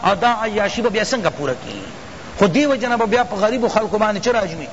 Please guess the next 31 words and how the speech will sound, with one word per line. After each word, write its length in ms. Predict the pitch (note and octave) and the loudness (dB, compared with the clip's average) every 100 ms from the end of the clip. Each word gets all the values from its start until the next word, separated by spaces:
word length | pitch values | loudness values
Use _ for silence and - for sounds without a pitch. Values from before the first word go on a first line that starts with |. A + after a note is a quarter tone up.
| - - C3 | -14 -8 2
بوج 340 | G#3 C4 A#3 | 4 4 4
را 160 | A3 A3 | 2 2
درومي 320 | G3+ A3 A3 | 0 -4 0
او 120 | G#3 G3 | 0 0
بوج 300 | D#3+ A#3 F#3 | 2 0 2
به 160 | F#3+ | 2
را 140 | G#3 G3 | 4 2
درومي 320 | G#3 G#3+ E3+ - - | -2 -4 -6 -4 0
او 100 | G3+ | 0
د 60 | F#3 B3+ | 0 0
هغو 160 | B3 | 2
به 100 | A3 | 0
سرکوبي 580 | - G#3 - G3 F#3+ B3+ | 2 0 0 -2 0 0
کېږي 460 | G#3+ B3+ A3+ B3 - | 2 2 2 2 2
او 80 | G3 | 2
دو 140 | A3 | 2
به 100 | G#3 | 2
دغسې 320 | G3 G#3+ G#3+ F#3 | 2 2 0 -4
څه 40 | |
کوي؟ 260 | G3 G#3 F#3+ - - | -2 0 0 -4 0
عیاشیګانې 760 | F#3+ G3 F#3+ - F3 G#3 G3+ F#3 | 2 4 0 -2 0 0 0 0
کوي 140 | G3 | 0
او 260 | F#3 F3+ D#3+ | 2 2 2
عیشونه 320 | E3 G3+ E3 | 0 0 0
به 100 | D3 | 0
اوړاو 300 | C#3 C3+ B2 | 0 0 0
کوي. 220 | - A2 G#2 G#2 - - - - - | -4 -8 -8 -12 -14 -14 -14 -14 2
تاسو 180 | G#3 F#3+ | 2 2
په 80 | G#3+ | -2
دې 120 | A#3+ | 0
خبر 140 | B3 | 0